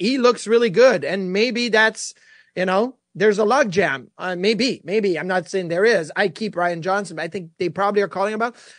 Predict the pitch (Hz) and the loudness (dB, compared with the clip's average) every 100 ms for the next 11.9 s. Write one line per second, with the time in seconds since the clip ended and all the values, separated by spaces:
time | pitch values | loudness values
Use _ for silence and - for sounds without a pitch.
0 | _ - 247 311 226 - 220 240 220 247 | _ -4 2 2 2 0 2 2 2 0
1 | 277 226 196 208 214 - - 151 208 285 | 0 0 2 4 2 -4 -10 0 4 4
2 | 302 285 - 175 202 196 190 160 185 190 | 4 -4 -8 -6 -6 -2 -2 -2 0 0
3 | 202 185 175 175 170 _ - _ _ 151 | 0 0 2 0 -2 _ -20 _ _ -2
4 | 165 160 156 170 180 160 233 247 180 190 | 0 0 0 0 0 2 2 2 0 -2
5 | 190 156 185 202 208 180 165 214 220 214 | -2 -2 0 0 0 -4 -4 -2 0 0
6 | 214 160 240 285 254 208 202 208 _ 185 | -2 -2 -2 -2 -2 0 0 0 _ -8
7 | - 214 214 - 151 - 233 254 311 220 | -2 0 0 -2 -6 -2 -2 -2 -2 0
8 | 180 160 262 247 285 247 - 220 220 - | -2 -2 -2 -2 -4 -6 -2 0 0 -2
9 | 175 180 190 220 220 - 196 - 214 208 | -6 -4 -4 -4 -4 -6 -6 2 4 4
10 | 196 - - 202 233 190 160 156 190 196 | 2 0 -8 -2 0 0 -2 -6 -6 -2
11 | 185 196 208 208 180 170 165 175 151 | 0 2 0 -2 -2 -2 -4 -4 -6